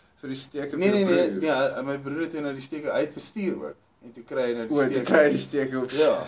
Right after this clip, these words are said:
Speaker 1: sy
Speaker 2: yes, ja, ja. Toe,
Speaker 1: Toe gaan hulle by die
Speaker 2: toe,
Speaker 1: hospitaal
Speaker 2: toe,
Speaker 1: soos, "Wat?
Speaker 2: ja.
Speaker 1: Is hulle in 'n oorlog?"
Speaker 2: Ja, what the fuck het ge-, kar ongeluk? Nee, 'n Rhino ongeluk. En, eh,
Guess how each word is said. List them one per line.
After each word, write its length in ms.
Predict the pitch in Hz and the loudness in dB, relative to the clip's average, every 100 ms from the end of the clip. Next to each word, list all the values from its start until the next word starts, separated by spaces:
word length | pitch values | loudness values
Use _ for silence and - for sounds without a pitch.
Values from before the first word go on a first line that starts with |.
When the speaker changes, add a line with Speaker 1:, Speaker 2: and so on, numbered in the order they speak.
| - | -10
Speaker 1:
sy 200 | - 147 | -8 -2
Speaker 2:
yes, 300 | 151 - - - | -2 -2 -10 -14
ja, 200 | 151 151 | -2 0
ja. 180 | 117 113 - - - _ _ _ 123 | 0 -4 -8 -20 -20 _ _ _ -4
Toe, 360 | 302 294 214 277 - _ _ _ _ _ _ _ | 2 2 2 -4 -10 _ _ _ _ _ _ _
Speaker 1:
Toe 100 | - | 0
gaan 160 | 190 165 | 2 6
hulle 80 | 170 | 6
by 120 | 165 | 6
die 60 | |
Speaker 2:
toe, 100 | 165 | 6
Speaker 1:
hospitaal 420 | 156 156 160 156 147 | 6 2 2 4 4
Speaker 2:
toe, 80 | 147 | 2
Speaker 1:
soos, 140 | 147 151 | -6 -6
"Wat? 400 | 185 196 208 196 - 165 | -2 0 -2 -4 -14 -8
Speaker 2:
ja. 160 | 208 | -2
Speaker 1:
Is 100 | 180 | 0
hulle 160 | 190 202 | 2 4
in 60 | 202 | 6
'n 120 | 196 | 4
oorlog?" 600 | 202 220 202 147 - - 170 | 4 4 4 2 2 -4 -6
Speaker 2:
Ja, 160 | 190 | -6
what 160 | 139 196 | -6 -10
the 60 | - | -14
fuck 140 | 202 214 | -16 -16
het 80 | - | -20
ge-, 240 | 180 170 - | -20 -20 -10
kar 240 | 220 226 | -6 -4
ongeluk? 320 | 202 175 123 | -4 -6 -10
Nee, 180 | 131 156 156 180 151 _ _ - | -8 -8 -8 -10 -12 _ _ -10
'n 160 | 127 | -8
Rhino 480 | 120 135 151 127 110 | -6 -4 -4 -4 -6
ongeluk. 360 | 104 110 139 - _ _ _ _ 151 - - | -10 -12 -12 -12 _ _ _ _ -20 -20 -14
En, 300 | 139 147 143 | -6 -4 -2
eh, 260 | 143 143 | 0 -2